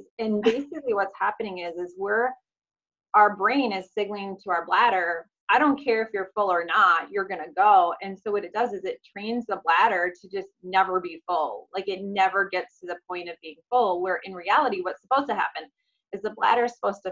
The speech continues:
Speaker 1: fill up. And when it gets to its full capacity, it's supposed to send a signal to the brain, telling the brain, "Okay, now I have to go to the bathroom." But we hijack that. Like, that's the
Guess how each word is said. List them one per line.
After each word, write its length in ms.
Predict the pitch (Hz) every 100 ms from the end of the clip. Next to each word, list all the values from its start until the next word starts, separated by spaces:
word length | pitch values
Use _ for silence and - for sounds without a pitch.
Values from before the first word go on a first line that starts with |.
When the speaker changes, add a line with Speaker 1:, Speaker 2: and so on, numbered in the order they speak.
| -
Speaker 1:
fill 140 | 175
up. 200 | 202 175 -
And 100 | 180
when 120 | 185
it 140 | 208 285
gets 260 | 185 - -
to 80 | 185
its 160 | - -
full 160 | 170
capacity, 680 | 170 196 240 294 - 180 -
it's 160 | 185 -
supposed 200 | 208 190
to 100 | 190 -
send 160 | 180
a 40 | 170 -
signal 240 | 160 175 170
to 80 | -
the 80 | -
brain, 440 | 226 285 233 190 185
telling 200 | 185 175
the 80 | 175
brain, 260 | - 247 208 202
"Okay, 300 | 196 180 180
now 240 | 185 180
I 100 | 175
have 200 | 175 170 -
to 80 |
go 60 | 170
to 60 | 160
the 60 |
bathroom." 360 | 175 - 156 143 _ _ _ _
But 140 | 214 226
we 320 | 254 262 233 -
hijack 400 | - 269 - 160 - -
that. 160 | - - 185
Like, 140 | 180 _
that's 240 | 220 254 -
the 120 | 247